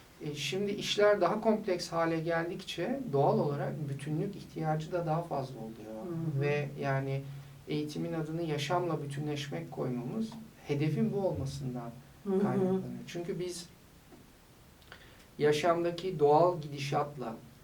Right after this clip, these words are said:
Speaker 1: veya kendi, e, öz yapımızın doğal gidişatına uygun bir biçimde eğer gelişirsek ve bu gidişe uygun şekilde bütünleşme,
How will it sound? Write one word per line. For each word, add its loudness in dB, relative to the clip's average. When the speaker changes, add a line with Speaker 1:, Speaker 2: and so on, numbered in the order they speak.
Speaker 1:
veya 6
kendi, 0
e, -2
öz 4
yapımızın -2
doğal 8
gidişatına 0
uygun -2
bir -6
biçimde -4
eğer 0
gelişirsek -6
ve 2
bu -2
gidişe 0
uygun 0
şekilde -4
bütünleşme, -2